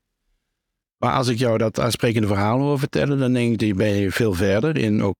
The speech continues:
waar je naartoe wil." Dan heb ik eigenlijk twee vragen die met elkaar te maken hebben. Het is, ehm, als je nou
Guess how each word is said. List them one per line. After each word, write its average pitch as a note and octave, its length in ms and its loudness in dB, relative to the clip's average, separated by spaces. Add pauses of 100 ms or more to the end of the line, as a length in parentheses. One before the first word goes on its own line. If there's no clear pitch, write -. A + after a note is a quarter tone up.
(140)
waar G#2 160 0
je G#2 60 2
naartoe F#2+ 300 0
wil." B2+ 180 0
Dan - 580 -4
heb - 20 2
ik - 100 -2
eigenlijk G2 340 0
twee B2 260 0
vragen A#2+ 360 0
die A#2 100 2
met G#2+ 100 2
elkaar G#2+ 300 0
te G#2 100 -2
maken A2 380 0
hebben. F2+ 280 0 (920)
Het B2 140 -2
is, B2 280 0
ehm, A#2 400 0 (720)
als B2 200 -2
je C3 60 0
nou A#2+ 420 0